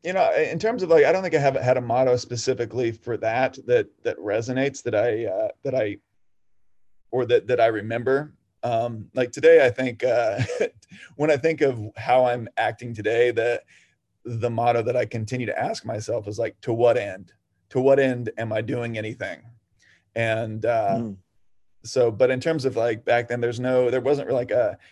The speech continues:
Speaker 1: necessarily, like, a rah, rah type thing. I was just like, I really wanted to row across the ocean 'cause I thought it was a cool idea and I couldn't
Speaker 2: Yeah.
Speaker 1: get it out of my head. And I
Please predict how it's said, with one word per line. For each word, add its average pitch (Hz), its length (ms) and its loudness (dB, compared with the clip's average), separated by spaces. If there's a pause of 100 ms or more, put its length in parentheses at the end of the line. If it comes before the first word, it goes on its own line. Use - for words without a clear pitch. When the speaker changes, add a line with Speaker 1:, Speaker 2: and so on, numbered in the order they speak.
Speaker 1:
necessarily, 127 480 -2
like, 113 180 0
a 107 100 -4
rah, 113 340 4
rah 110 440 0
type 131 260 -2
thing. 147 240 -2
I 110 40 -2
was 117 120 -6
just 113 200 -6
like, 120 180 0
I 113 260 0 (280)
really 127 300 0
wanted 131 240 -2
to 127 80 -4
row 131 200 2
across 135 380 -2
the 143 100 0
ocean 156 180 -4
'cause 113 160 -8
I 107 100 -6
thought 110 180 -4
it - 100 -6
was 120 160 -8
a - 60 -20
cool 117 360 -8
idea 110 520 -4 (440)
and 110 380 -8
I 117 120 -4
couldn't 131 240 -2
Speaker 2:
Yeah. 104 60 4
Speaker 1:
get 120 120 -4
it 113 80 0
out 120 120 0
of - 120 -10
my - 240 -4
head. 117 240 2 (420)
And 123 420 -4 (840)
I 156 540 0